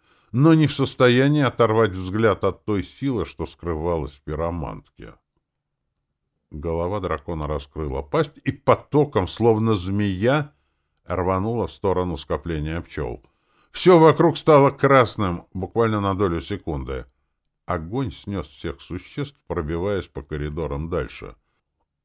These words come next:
Сама же девушка лишь опустила палочку, смотря на то, как красные части монстров,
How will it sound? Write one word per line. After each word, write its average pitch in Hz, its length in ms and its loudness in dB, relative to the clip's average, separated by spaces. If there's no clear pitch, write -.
Сама 127 400 -4
же 110 140 -4
девушка 80 460 -4
лишь 82 220 -6
опустила 117 580 -6
палочку, 73 880 -4
смотря 120 500 2
на 113 160 2
то, 110 180 2
как 107 240 -4
красные 101 520 -2
части 101 380 -4
монстров, 107 640 -4